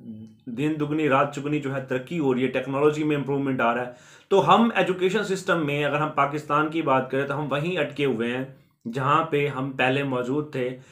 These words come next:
हम उसके अंदर इम्प्रूवमेंट्स नहीं लेके आ रहे। हमें ज़रूर ये, इस पे काम करना चाहिए, हमें स्टूडेंट्स की स्किल्स को एनहांस करना चाहिए, प्रैक्टिकली वर्क ज-, पे काम करना चाहिए, स्कूल,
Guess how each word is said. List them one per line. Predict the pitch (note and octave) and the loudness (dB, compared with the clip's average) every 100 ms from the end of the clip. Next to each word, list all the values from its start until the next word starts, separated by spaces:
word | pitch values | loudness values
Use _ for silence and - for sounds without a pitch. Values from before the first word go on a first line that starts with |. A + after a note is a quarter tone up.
| - - | -8 4
हम | F#3 | 4
उसके | G3 F#3 F#3+ | 4 0 0
अंदर | F3+ F#3+ | 2 4
इम्प्रूवमेंट्स | E3 D3 E3 E3+ F3 E3 | 2 2 0 2 0 0
नहीं | D#3 | 0
लेके | D#3 C3+ B2 | 2 2 2
आ | A#2+ A#2 | 2 2
रहे। | C3 | 0
हमें | B2+ C#3+ E3 | -2 -2 -2
ज़रूर | C3+ C3+ D3 - _ B2+ | 0 0 -2 -6 _ -4
ये, | C#3 D#3 - - | -2 -2 -6 -10
इस | C#3 | -6
पे | - | -4
काम | E3+ - C#3 D#3+ E3 | -4 2 4 4 2
करना | C3+ C#3+ B2+ | 0 0 -2
चाहिए, | A#2 B2 D3 - - _ - | -2 -2 -4 -8 -20 _ -4
हमें | C3 E3 | 0 0
स्टूडेंट्स | D#3 D#3+ E3 | 2 2 2
की | E3+ | 0
स्किल्स | F3 - F3 F3 | -4 2 2 4
को | E3+ | 2
एनहांस | C#3 C3 D3 C#3 | 2 2 0 0
करना | B2+ B2+ | -2 -2
चाहिए, | B2 C#3 | -2 -2
प्रैक्टिकली | D3 D3+ D3+ F#3 F3 E3+ | 0 0 -2 -2 0 0
वर्क | D3 C3 D3 - | 2 2 0 -2
ज-, | - - _ - | -6 -6 _ 0
पे | D3 | 0
काम | D3 C#3 C3+ | 2 2 2
करना | C3 B2 C3 | 0 0 -2
चाहिए, | B2+ D3+ | -2 -4
स्कूल, | D3+ C#3+ D3 | -4 -4 -6